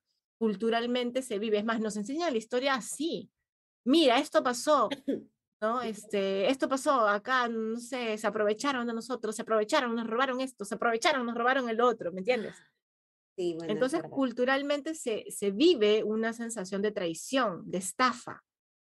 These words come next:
Speaker 1: ¿sí? Entonces es como, "Tengo que ver bien porque me pueden estafar", ¿no? Y ya estamos todos suspicaces, "No, me van a estafar, no,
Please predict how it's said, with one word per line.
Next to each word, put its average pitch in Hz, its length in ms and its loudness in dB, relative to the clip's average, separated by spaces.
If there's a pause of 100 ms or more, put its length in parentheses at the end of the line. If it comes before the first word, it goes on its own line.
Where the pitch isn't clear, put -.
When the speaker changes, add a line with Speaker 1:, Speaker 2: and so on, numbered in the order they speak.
(120)
Speaker 1:
¿sí? 202 220 -4
Entonces 208 400 -4
es 233 120 -6
como, 226 360 -2 (480)
"Tengo 247 220 4
que 226 80 2
ver 226 140 4
bien 240 180 2
porque 202 180 -2
me 185 120 -2
pueden 220 240 -2
estafar", 196 580 -4
¿no? 175 280 -10 (600)
Y 214 180 -2
ya 233 80 6
estamos 262 400 -2
todos 262 220 0
suspicaces, 196 760 -4
"No, 202 120 0
me 151 100 -4
van 185 140 -4
a - 20 -6
estafar, 185 560 -6 (340)
no, 226 420 6